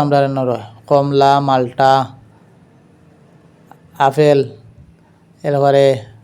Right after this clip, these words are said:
আঙ্গুর, বেদানা, এটা সব তো ইনশাল্লাহ আমরা এনে হয়, কোনো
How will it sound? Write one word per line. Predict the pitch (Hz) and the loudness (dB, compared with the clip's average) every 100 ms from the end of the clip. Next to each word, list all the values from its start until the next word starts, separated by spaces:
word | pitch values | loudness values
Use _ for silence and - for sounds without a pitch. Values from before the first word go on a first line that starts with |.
| _ - | _ -10
আঙ্গুর, | 139 143 143 147 139 117 - - - _ _ _ _ _ | -6 -2 2 2 2 -4 -18 -20 -20 _ _ _ _ _
বেদানা, | 143 131 139 143 143 | -8 -4 -2 0 -2
এটা | 135 139 - | -2 -4 0
সব | 160 165 | -2 0
তো | 160 151 | -2 0
ইনশাল্লাহ | 147 143 143 139 | 0 0 2 0
আমরা | 139 139 | 0 -2
এনে | 135 135 | -2 -4
হয়, | 123 107 - - _ _ _ _ _ _ _ _ _ - | -4 -6 -14 -20 _ _ _ _ _ _ _ _ _ -10
কোনো | 147 | -8